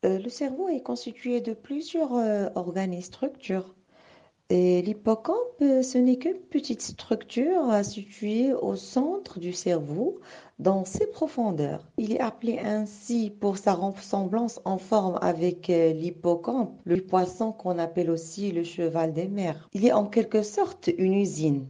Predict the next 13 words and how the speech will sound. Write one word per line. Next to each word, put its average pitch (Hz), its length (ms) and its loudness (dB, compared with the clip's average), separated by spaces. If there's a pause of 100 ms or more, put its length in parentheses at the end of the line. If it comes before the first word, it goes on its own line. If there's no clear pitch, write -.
(120)
où 220 100 -2
sont 226 300 4
produits 214 720 -2
les 180 220 0
nouveaux 247 560 -2
neurones. 147 640 2
Et 175 80 8
ce 214 140 2
processus 240 600 0
de 175 100 -2
fabrication 180 840 -2
de 147 160 -2
neurones 202 460 -4